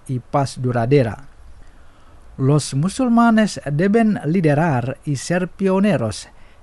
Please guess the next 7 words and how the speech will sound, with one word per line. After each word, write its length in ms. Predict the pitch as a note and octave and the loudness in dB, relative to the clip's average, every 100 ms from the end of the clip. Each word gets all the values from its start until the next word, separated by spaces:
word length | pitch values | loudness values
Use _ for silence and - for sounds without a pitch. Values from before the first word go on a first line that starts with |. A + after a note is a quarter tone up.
| - | -8
en 180 | C#3 C3+ | -4 -2
los 220 | A#2 - | -2 -4
esfuerzos 880 | A#2+ A2 - E3+ F#3+ - F3+ D#3+ - - - - - | -8 -8 -6 -6 -6 -4 -4 -4 -10 -20 -20 -14 -4
para 220 | B2+ A#2+ | -2 -2
crear 400 | - B2 A#2+ C#3 | -2 -2 0 0
la 180 | D#3+ D#3+ | 0 0
paz 400 | D3 C#3 C3 | 0 0 -2